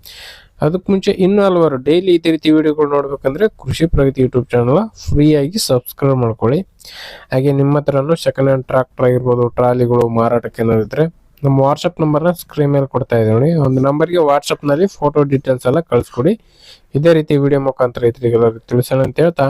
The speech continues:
ಇನ್ನು ಲೇಟ್ ಮಾಡದೆ ಒಂದು ಟ್ರ್ಯಾಕ್ಟರ್ ಬಗ್ಗೆ ಮಾಹಿತಿ ಬರೋಣ. ಒಂದು ಟ್ರ್ಯಾಕ್ಟರ್ ಬಂದು ಆಗ್ಲೇ ಹೇಳಿದಾಗೆ ಸ್ವರಾಜ್ ಸೆವೆನ್ ಡಬಲ್ ಫೋರ್ ಎಕ್ಸ್ ಟಿ ಗಾಡಿ, ರೆಡ್ ಕಲರ್ ಗಾಡಿ ಸ್ನೇಹಿತರೆ. ಮಾಡೆಲ್ ಬಂದು ಎರಡ್ ಸಾವಿರದ ಇಪ್ಪತ್ತೈದರ ಮಾಡೆಲ್, ಟೂ ತೌಸಂಡ್ ಟ್ವೆಂಟಿ ಫೈವ್ ಮಾಡೆಲ್ ಹೊಂದಿರತಕ್ಕಂಥ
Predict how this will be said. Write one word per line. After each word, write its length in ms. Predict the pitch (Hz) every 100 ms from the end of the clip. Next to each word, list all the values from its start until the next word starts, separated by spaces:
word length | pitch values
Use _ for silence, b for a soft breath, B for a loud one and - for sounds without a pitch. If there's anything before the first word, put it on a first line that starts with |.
| 156 _ B B B B _
ಇನ್ನು 80 | 135 131
ಲೇಟ್ 240 | 131 131
ಮಾಡದೆ 320 | 135 131 139
ಒಂದು 220 | 151 131 120
ಟ್ರ್ಯಾಕ್ಟರ್ 400 | - 117 - 117
ಬಗ್ಗೆ 300 | 113 117 113
ಮಾಹಿತಿ 480 | 110 110 110 -
ಬರೋಣ. 340 | 107 107 110 127 139 _ B B B B _
ಒಂದು 120 | 190
ಟ್ರ್ಯಾಕ್ಟರ್ 480 | 196 180 180 - 202
ಬಂದು 220 | 190 180
ಆಗ್ಲೇ 220 | 160 160
ಹೇಳಿದಾಗೆ 400 | 156 147 143 170 190 _ -
ಸ್ವರಾಜ್ 420 | 143 143 151 147
ಸೆವೆನ್ 420 | 135 135 135 139 135
ಡಬಲ್ 220 | 131 123
ಫೋರ್ 300 | - 185 143
ಎಕ್ಸ್ 280 | 120 - -
ಟಿ 280 | 127 107 - 131
ಗಾಡಿ, 280 | 120 127 185 - B B B 127
ರೆಡ್ 220 | 123 127
ಕಲರ್ 340 | 135 123 113
ಗಾಡಿ 260 | 117 117 113
ಸ್ನೇಹಿತರೆ. 440 | 110 107 165 160 _ 135
ಮಾಡೆಲ್ 360 | 127 135 151
ಬಂದು 300 | 147 151 170
ಎರಡ್ 260 | 156 143 147
ಸಾವಿರದ 240 | 147 147
ಇಪ್ಪತ್ತೈದರ 720 | 175 135 151 143 - 135 131 127
ಮಾಡೆಲ್, 640 | 120 113 113 190 - _
ಟೂ 60 | 123
ತೌಸಂಡ್ 280 | 135 127 120
ಟ್ವೆಂಟಿ 300 | 127 143 143
ಫೈವ್ 420 | - 131 131 131
ಮಾಡೆಲ್ 240 | 131 127
ಹೊಂದಿರತಕ್ಕಂಥ 760 | 127 123 120 117 113 113 110